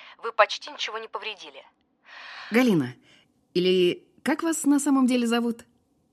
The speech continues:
Speaker 2: Это ведь вы звонили мне с других номеров, приглашая участвовать в шоу.
Speaker 1: Вы меня перепутали.
Speaker 2: Я, к сожалению, не могу не брать трубку с незнакомых номеров.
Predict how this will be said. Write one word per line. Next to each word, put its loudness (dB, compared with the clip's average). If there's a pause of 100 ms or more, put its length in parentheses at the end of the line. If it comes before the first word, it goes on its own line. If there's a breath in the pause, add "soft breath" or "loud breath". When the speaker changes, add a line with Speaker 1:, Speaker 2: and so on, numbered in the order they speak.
(420 loud breath)
Speaker 2:
Это -4
ведь 0
вы 0
звонили 4
мне 0
с -6
других -2
номеров, -2
приглашая -2
участвовать -4
в -12
шоу. -4 (1080)
Speaker 1:
Вы -16
меня -10
перепутали. -14 (1040 loud breath)
Speaker 2:
Я, 2
к -6
сожалению, 6
не 8
могу 6
не 4
брать -2
трубку 0
с -6
незнакомых -2
номеров. -4